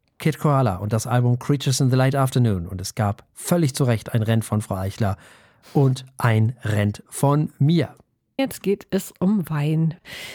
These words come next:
Speaker 2: Wir sind in der, äh, Region Valencia in Spanien.
Speaker 1: Hm.
Speaker 2: Wir haben wieder einen Rotwein dabei, und zwar ein Castillo Catadau Tinto von zweitausendeinundzwanzig, über den wir wieder nichts weiteres wissen,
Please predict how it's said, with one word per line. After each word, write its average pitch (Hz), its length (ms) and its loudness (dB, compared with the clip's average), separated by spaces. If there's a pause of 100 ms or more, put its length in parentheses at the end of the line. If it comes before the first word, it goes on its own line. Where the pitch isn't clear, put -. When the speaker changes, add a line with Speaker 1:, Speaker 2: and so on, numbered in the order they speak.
(240)
Speaker 2:
Wir 214 500 2
sind 202 480 0 (360)
in 190 440 2
der, 170 500 2
äh, 180 140 -2
Region 175 480 2
Valencia 202 640 2
in 269 100 2
Spanien. 165 560 0
Speaker 1:
Hm. 104 280 -4 (140)
Speaker 2:
Wir 170 120 0
haben 170 120 2
wieder 175 140 0
einen 165 140 2
Rotwein 196 440 0
dabei, 165 300 0
und 214 140 -2
zwar 185 180 -2
ein 190 320 0 (180)
Castillo 269 520 0
Catadau 180 720 0
Tinto - 560 0
von 175 220 0
zweitausendeinundzwanzig, 240 1500 0 (360)
über 220 260 2
den 262 200 2
wir 262 280 0
wieder 262 360 2 (580)
nichts 202 220 0
weiteres 175 340 0
wissen, 180 300 0